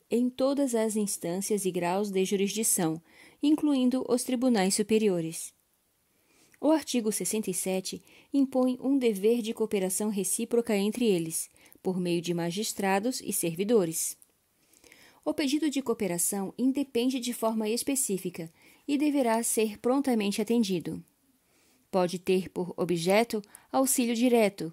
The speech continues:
reunião e apensamento de processos, prestação de informações, atos concertados entre juízes cooperantes, atos esses que poderão consistir, entre outros, na prática de citação,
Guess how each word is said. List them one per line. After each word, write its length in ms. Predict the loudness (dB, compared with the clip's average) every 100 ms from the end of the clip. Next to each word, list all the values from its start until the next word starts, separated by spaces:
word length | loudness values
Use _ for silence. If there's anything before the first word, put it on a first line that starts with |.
| -12
reunião 680 | -2 2 2 2 0 0 -2
e 140 | 2 2
apensamento 720 | 2 0 2 0 0 0 -2
de 120 | 0
processos, 680 | 0 0 0 0 -2 -4 -8 -16 -20 -8
prestação 640 | -2 0 2 0 2 0 0
de 140 | 0
informações, 880 | 0 0 0 0 0 -2 -4 -2 -4 -6 _
atos 400 | -4 -4 -2 -8
concertados 880 | -6 -6 -2 -2 -2 0 0 0 -2
entre 320 | -2 -2 -4
juízes 480 | -2 0 0 -2 -4
cooperantes, 840 | -2 -2 0 0 2 0 -2 -4 -6 -12 -20 -20 -12 -2
atos 400 | -2 0 -2 2
esses 460 | 2 0 -4 -8
que 120 | -6
poderão 480 | -2 -2 2 2 2
consistir, 760 | 0 0 0 -2 -4 -4 -2 -2
entre 380 | -2 -4 -2 4
outros, 460 | 6 6 2 -4 -6 -14 -20 -4
na 140 | -2 2
prática 400 | 2 2 0 0
de 100 | 0
citação, 640 | -2 -2 -2 0 -2